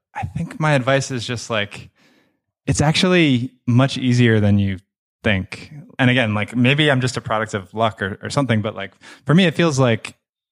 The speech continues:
success is inevitable if you don't, like, if you keep trying and you give yourself the time. And so, like, I think for a lot of people, the problem is they have day jobs. They maybe don't have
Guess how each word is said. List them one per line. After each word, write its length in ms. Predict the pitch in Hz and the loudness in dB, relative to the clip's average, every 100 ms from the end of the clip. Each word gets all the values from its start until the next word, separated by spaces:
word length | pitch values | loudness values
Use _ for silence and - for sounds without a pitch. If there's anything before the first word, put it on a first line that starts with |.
| - | -10
success 760 | 117 131 - 139 139 - - - | -4 -4 0 -2 0 -6 -10 -4
is 480 | 120 104 98 - - _ _ _ _ _ | -2 -2 -6 -10 -14 _ _ _ _ _
inevitable 920 | 117 120 120 117 110 107 104 101 110 _ _ _ | 2 2 2 2 2 2 0 -4 -10 _ _ _
if 220 | 139 131 127 | -4 -2 0
you 80 | |
don't, 260 | 117 117 131 _ - | 2 2 0 _ -12
like, 180 | 123 - | -10 -6
if 140 | 131 | -4
you 60 | 143 | -2
keep 200 | 139 135 | -2 -4
trying 600 | - 113 110 110 107 113 - | 0 0 2 2 0 -4 -4
and 160 | 113 | -2
you 80 | 104 | 0
give 180 | 117 107 | -2 -2
yourself 300 | 104 104 92 | -2 -4 -6
the 80 | 98 | -6
time. 420 | 98 92 98 - _ _ _ _ - | -8 -8 -10 -16 _ _ _ _ 0
And 160 | 120 | 2
so, 180 | 110 120 | 2 2
like, 320 | 107 104 - _ _ _ _ _ _ - | 0 -4 -8 _ _ _ _ _ _ -6
I 100 | 120 | -2
think 200 | 135 - | -2 0
for 420 | 131 120 113 - - | 2 2 0 -4 -6
a 60 | 120 | 0
lot 200 | 127 143 | 2 2
of 100 | 139 | 0
people, 360 | 131 120 113 | -2 2 0
the 120 | 104 98 | 0 -6
problem 640 | _ - 117 110 113 107 | _ -2 0 2 2 2
is 180 | 98 90 | 0 -6
they 120 | 95 | -8
have 220 | 87 87 | -10 -4
day 160 | 131 127 | 0 2
jobs. 460 | 120 110 110 101 | 2 2 0 -2
They 200 | - 98 | -4 -4
maybe 240 | 98 98 98 | -4 -6 -6
don't 240 | 95 101 | -6 -6
have 580 | - 95 92 90 - | -4 0 2 0 -4